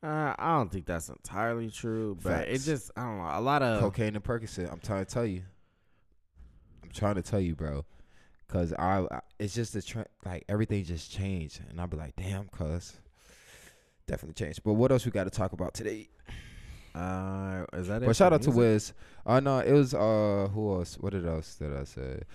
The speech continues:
Speaker 2: Zaytoven dropped a project with a couple of his artists that he has under his wing. I think it was pretty cool. Um,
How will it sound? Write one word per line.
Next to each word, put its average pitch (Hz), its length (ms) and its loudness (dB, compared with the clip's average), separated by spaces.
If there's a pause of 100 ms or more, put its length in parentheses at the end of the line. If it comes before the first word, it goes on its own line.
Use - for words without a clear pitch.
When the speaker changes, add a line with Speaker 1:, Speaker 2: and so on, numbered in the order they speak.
(180)
Speaker 2:
Zaytoven 107 640 2
dropped 95 260 0
a 92 60 -6
project 95 480 0
with 87 380 -2
a 76 100 -6
couple 87 340 -2
of 87 120 -2
his 90 180 -6
artists 87 360 -4
that 85 120 -2
he 87 140 -4
has 85 200 -2
under 82 220 -8
his 85 180 -4
wing. 107 360 -2 (560)
I 90 160 -2
think 90 240 -6
it 90 60 0
was 82 120 -4
pretty 87 240 -4
cool. 98 580 -4
Um, 82 680 -8